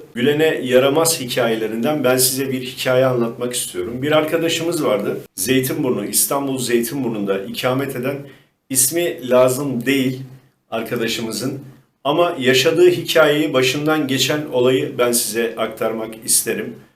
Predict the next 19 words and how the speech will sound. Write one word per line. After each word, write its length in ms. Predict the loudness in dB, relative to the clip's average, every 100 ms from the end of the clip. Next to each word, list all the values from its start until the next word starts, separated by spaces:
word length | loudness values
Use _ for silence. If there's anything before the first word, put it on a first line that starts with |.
| _ _
Bu 120 | 4 4
arkadaşımız 720 | 4 4 4 2 0 0 -2
biliyorsunuz 600 | 0 0 0 -2 -2 -4
bu 120 | -2
sanal 480 | -2 0 0 0 0
bahis 360 | 0 0 -2
oyunları 540 | -2 -4 0 0 2 2
var. 300 | 0 -6 -14 _ _ _ _
Türkiye'de 520 | -10 -8 -2 0 2
de 200 | 2 0
iddia 380 | -2 -6 2 4
olarak 420 | 4 0 -2 -4
geçiyor. 420 | -6 -6 -4 -4 -6 -10 -20 _ _ _ _
Bu 300 | 4 6 6
oyunları, 580 | 4 2 2 2 2 2
yani 240 | 2 2 0
futbol 580 | -4 -4 0 2 0
oy-, 340 | 0 0 2 0
oyunlarına 760 | 0 0 0 -2 -2 -2 -4